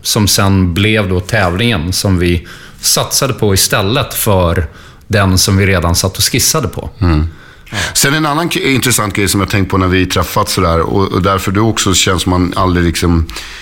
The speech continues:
Speaker 2: vet hela historien om dig, det är att det är ju så att du är ju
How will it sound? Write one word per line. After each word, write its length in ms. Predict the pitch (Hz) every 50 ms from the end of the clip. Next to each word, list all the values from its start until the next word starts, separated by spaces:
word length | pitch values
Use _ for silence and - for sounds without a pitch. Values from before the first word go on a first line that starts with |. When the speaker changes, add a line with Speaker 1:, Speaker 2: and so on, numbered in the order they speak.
| - - -
Speaker 2:
vet 300 | - 104 101 101 98 -
hela 180 | - 101 92 90
historien 440 | 92 - - 127 127 127 127 120 113
om 100 | 98 87
dig, 120 | 82 80 80
det 100 | 90 98
är 60 | 101
att 100 | 98 -
det 440 | - 98 98 98 95 95 98 - 98
är 220 | 95 92 90 90
ju 140 | 90 87 82
så 160 | - - 92
att 120 | 87 80 85
du 220 | 92 98 101 104
är 60 | 107
ju 260 | 104 98 95 92 92